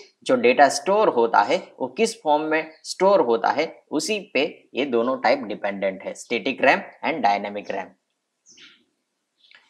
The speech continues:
इसके बारे में हम next video में discuss करेंगे कि ये जो static RAM होती है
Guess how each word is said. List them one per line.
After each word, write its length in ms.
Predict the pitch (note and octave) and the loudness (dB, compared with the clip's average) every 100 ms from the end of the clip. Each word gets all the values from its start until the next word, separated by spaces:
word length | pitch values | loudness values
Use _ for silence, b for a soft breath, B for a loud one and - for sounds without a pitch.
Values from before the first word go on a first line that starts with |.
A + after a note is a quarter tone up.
| b | b
इसके 220 | C3+ A#3 | 0 6
बारे 220 | G3+ E3+ | 8 8
में 120 | D#3 D#3 | 6 0
हम 320 | D3 D#3+ - | -4 -10 -6
next 280 | - F#3+ - | 0 0 0
video 260 | F#3 E3+ E3 | -2 2 2
में 120 | D#3 | 2
discuss 400 | C#3+ - C#3 B2+ | -2 2 0 2
करेंगे 340 | A#2+ A2 C#3 | 2 2 -2
कि 460 | G#3 - - C3+ C3 | -8 -12 -4 -4 -2
ये 320 | B2 C#3 - _ | -4 -4 -6 _
जो 440 | - B2+ B2 B2+ - | -2 0 0 -6 -14
static 480 | - - D#3 D#3 G3+ | -4 4 6 8 8
RAM 240 | E3+ D#3 | 8 6
होती 280 | D3 B2 A#2+ | 6 -2 -2
है 260 | A2+ E3+ | -6 -8